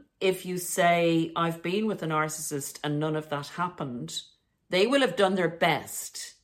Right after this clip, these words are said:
to do something against you if you went against them to try and get you under control. So their narcissism protected them in order to uphold the false identity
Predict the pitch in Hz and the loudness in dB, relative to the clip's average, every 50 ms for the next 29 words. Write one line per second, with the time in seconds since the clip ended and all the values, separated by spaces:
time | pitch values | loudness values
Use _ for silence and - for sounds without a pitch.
0 | _ _ _ _ _ _ _ _ _ - - 165 160 - - 185 185 180 175 165 | _ _ _ _ _ _ _ _ _ -4 -2 -2 -2 0 2 2 4 2 2 0
1 | 165 - - - - 214 196 220 226 226 - - - 180 165 147 147 143 156 - | -2 -2 -2 2 4 4 4 4 2 -2 -6 -6 -2 0 0 0 0 -2 -2 0
2 | 160 147 147 143 143 - - - - - 151 139 131 131 - - 151 147 - - | 2 2 2 0 -2 -6 -8 -8 -6 -4 -4 -4 -4 -6 -4 -4 -4 -4 -4 -4
3 | 156 165 175 190 185 180 170 160 147 135 139 - - - 151 147 - 135 131 131 | -4 -4 -2 -4 -4 -2 -2 -2 -2 -2 -4 -6 -6 -6 -6 -4 -4 -4 -6 -6
4 | 127 - - - - - - 135 131 127 120 - - - - - _ _ _ _ | -8 -8 -10 -10 -12 -8 -6 -4 -4 -4 -6 -8 -10 -12 -14 -16 _ _ _ _
5 | _ _ _ - - - - - 165 156 160 160 160 160 143 - 127 127 - - | _ _ _ -20 -16 -12 -6 -2 0 0 0 0 0 -2 -4 -6 -8 -10 -12 -10
6 | - 160 165 165 156 151 147 - - - 135 135 135 - - - - 123 - - | -6 0 2 4 4 4 2 0 -4 -6 -8 -8 -8 -10 -14 -16 -16 -14 -12 -6
7 | - 160 143 135 131 131 123 120 120 - _ _ _ _ _ - - 151 139 143 | -4 -2 -2 -2 -2 -4 -6 -8 -10 -14 _ _ _ _ _ -4 -2 -2 0 0
8 | 139 135 139 135 143 151 160 170 160 - 139 - - 143 139 - - 123 120 - | -2 -2 -2 -2 0 0 0 0 -2 -4 -6 -6 -6 -6 -8 -8 -10 -14 -16 -18
9 | 135 - - - 127 - - - 139 - - 127 127 127 127 - - - _ _ | -16 -12 -10 -10 -10 -10 -12 -16 -14 -10 -10 -10 -10 -10 -12 -16 -20 -20 _ _
10 | _ _ - 147 147 143 143 143 143 143 143 143 135 - - - - 147 143 143 | _ _ 0 2 2 2 2 2 0 0 -2 -4 -6 -6 -6 -4 -4 -4 -4 -4
11 | 135 131 131 127 - - _ _ _ - 185 180 180 - - 143 147 143 139 139 | -6 -6 -8 -12 -14 -18 _ _ _ 0 2 2 0 -2 0 0 0 0 -2 -4
12 | - 147 - - - 165 156 160 160 156 151 - - - - - 147 147 147 165 | -8 -12 -14 -4 0 0 2 2 2 0 -2 -2 -4 -4 -2 -4 -4 -4 -2 -2
13 | 147 143 147 - - 143 - 147 131 131 135 | -4 -4 -4 -6 -10 -10 -8 -8 -8 -10 -12